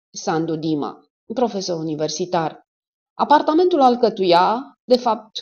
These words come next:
o vilă pentru o singură familie, iar imobilul, din punctul ăsta de vedere, contrasta cu celelalte clădiri care aveau mai multe etaje. Brock se interesase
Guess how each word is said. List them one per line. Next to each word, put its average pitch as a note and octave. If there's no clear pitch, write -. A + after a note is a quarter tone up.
o B3
vilă D3
pentru C#3
o E3
singură D#3
familie, D3+
iar E3+
imobilul, F3
din E3+
punctul F3+
ăsta E3
de C#3+
vedere, E3+
contrasta G#3+
cu G#3
celelalte F3
clădiri D#3+
care F#3+
aveau E3+
mai D3+
multe D3+
etaje. C#3
Brock D#3
se E3+
interesase D#3+